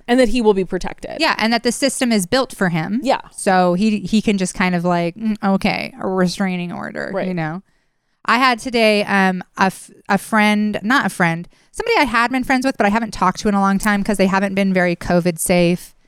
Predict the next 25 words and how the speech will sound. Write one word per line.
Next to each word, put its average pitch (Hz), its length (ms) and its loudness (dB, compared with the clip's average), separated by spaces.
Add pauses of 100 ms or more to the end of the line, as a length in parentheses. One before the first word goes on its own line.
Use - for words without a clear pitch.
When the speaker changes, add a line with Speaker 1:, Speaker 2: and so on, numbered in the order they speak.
(260)
Speaker 2:
uh, 180 280 4
a 196 60 -2
man 233 420 2
friend. 170 560 -2 (480)
And 185 600 2 (240)
I, 190 440 2
he 240 220 0
reached 240 240 2
out 220 140 2
to - 100 -2
me 226 60 4
today 202 260 4
to 196 80 0
ask 190 320 0
me 185 160 -2
some 190 160 -6
comedy 427 380 0
questions 180 680 0
because 208 260 0
he 226 80 2
was 196 160 0
like, 185 180 0
"Hey, 339 320 0
I 220 160 2
saw," 240 640 2